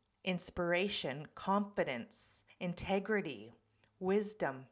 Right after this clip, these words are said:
truth, freedom, independence, and access to subtler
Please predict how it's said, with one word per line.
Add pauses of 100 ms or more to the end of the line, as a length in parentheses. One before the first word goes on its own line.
truth,
freedom, (520)
independence, (300)
and (840)
access
to
subtler